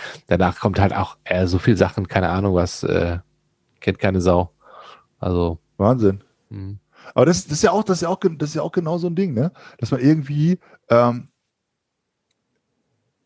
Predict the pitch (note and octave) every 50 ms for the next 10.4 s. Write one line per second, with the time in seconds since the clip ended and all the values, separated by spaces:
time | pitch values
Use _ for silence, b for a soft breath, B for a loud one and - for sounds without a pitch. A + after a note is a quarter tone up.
0 | _ _ _ _ _ _ - B2 B2 C#3 C3+ - G#3 E3+ - B2 - C3+ B2 A#2
1 | C3 C3+ C3+ C3 C3 - B2+ A#2 A2+ A2+ G#2 - A#2+ A2+ G#2+ - D3+ G3 G3+ F3+
2 | A2+ F#2 F2+ F2 F2 E2+ F#2 F2 F2+ G#2+ - D3+ C#3+ - - D#3+ D#3 F3+ C3+ C3
3 | - C3 A#2+ B2+ B2 B2+ B2+ C3 - D#3 E3+ D#3 C3 G#2 G2+ G#2+ A2+ A2+ A2 A2
4 | G#2+ G#2 - - - A#2+ G#2+ G#2 - - G#2+ G#2 G#2 G#2 G#2+ G#2+ G2+ G2 G2 G2+
5 | - - D#3 E3 - - - B B B B B B B B B B B _ _
6 | _ _ _ _ _ - _ _ _ _ _ _ _ A2 G2 F#2 F#2 F#2+ - C3
7 | B2 - C#3+ C#3 C#3+ - - - _ - A#2 G#2+ G#2+ - - A2 G2+ F#2+ - -
8 | - G#2 F#2+ - F2+ G2+ G#2 G#2 - A#2 G2+ - A#2+ A#2 B2 C3 C#3+ D3+ - G#2
9 | G2 G2 - - _ _ _ - G2+ F#2+ F#2 G2+ G#2 - _ _ _ _ _ _
10 | _ - C3+ C3+ C3 - F#2 E2+